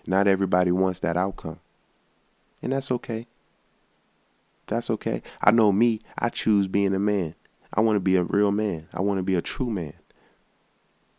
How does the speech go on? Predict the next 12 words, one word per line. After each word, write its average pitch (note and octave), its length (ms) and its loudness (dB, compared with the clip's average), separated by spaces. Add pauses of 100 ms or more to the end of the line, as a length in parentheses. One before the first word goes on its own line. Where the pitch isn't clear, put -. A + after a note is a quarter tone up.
(460)
I - 20 -4
wanna G#2 180 2
be G2+ 140 2
an F#2 100 0
understanding G2+ 680 0
man. D2 240 -8 (200)
And G2 120 0
guess A2 200 0
what? F#2+ 260 -2
I G2 180 -2
am G#2 260 -4
that. D#2 180 -6